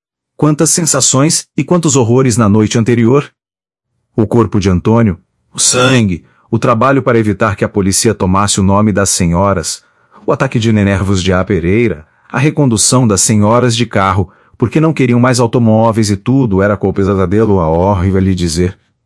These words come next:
Como alguns meses antes,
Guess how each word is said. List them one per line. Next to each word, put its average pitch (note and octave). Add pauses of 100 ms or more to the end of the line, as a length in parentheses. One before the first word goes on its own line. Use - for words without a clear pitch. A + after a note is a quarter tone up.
(1400)
Como D#3
alguns G2+
meses F2+
antes, F#2